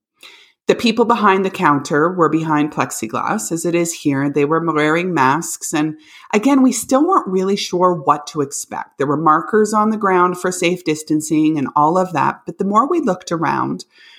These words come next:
people weren't necessarily wearing masks. I would say ten percent of the guests were, but nobody else was. But everybody was giving space and everybody was smiling and laughing. And it just,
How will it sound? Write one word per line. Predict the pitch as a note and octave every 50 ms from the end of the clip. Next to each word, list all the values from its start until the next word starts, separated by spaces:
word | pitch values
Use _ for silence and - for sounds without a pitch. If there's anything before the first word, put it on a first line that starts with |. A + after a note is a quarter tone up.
| - _ _ _ _ _ _ _ _ -
people | B3 C#4 C#4 C4+ E4 E4+ D#4 D4
weren't | B3 A#3 A#3 A#3 - - - -
necessarily | - G3 F#3+ F3 E3+ - F#3 F3+ - - E3 D#3+ D#3 D#3 D#3 D3+
wearing | D3+ C#3+ C3+ C3+ C#3 C#3
masks. | C#3 C3 A#2+ - - - - - -
I | D3+
would | D3+ E3 D#3+
say | - - D#3+
ten | D#3 - E3+ E3 E3+ E3
percent | - G3 F#3+ - - D#3+ D#3 -
of | D3+ D#3
the | - C#3+
guests | C#3+ C#3 B2+ C3 - - - - - -
were, | C#3 C3 B2
but | - - -
nobody | F3+ E3+ F3 G3 A3+ A#3+ C4 B3+
else | G#3 D#3 D3+ D#3+ D#3 - - -
was. | C3+ A#2 - - E3 A3 - - - - _ _ - - - _ _ _ _ _
But | - G3+ G#3 G3
everybody | F#3+ F#3+ G#3+ A#3+ A#3 B3 B3 C4 B3+
was | B3 C4 B3+ -
giving | - G3 F3+ F#3+ F#3+ F#3
space | F3+ - - - C#3+ C#3 C#3 D3 D3 - -
and | B2 - -
everybody | F#3 F#3+ G#3+ A#3+ A3+ A#3 A#3 A#3
was | A3 G#3 G#3 - - -
smiling | - F3+ E3+ E3 E3 E3 E3 D#3+ E3 D#3+ D#3+
and | D3+ D3 D3 C#3
laughing. | C3+ C3+ C#3+ D3 - - C#3 C3+ C3+ -
And | E3 F#3+ F3
it | F3 F3+ -
just, | - - G#3+ A3+ C#4+ E4 E4 - - - - - -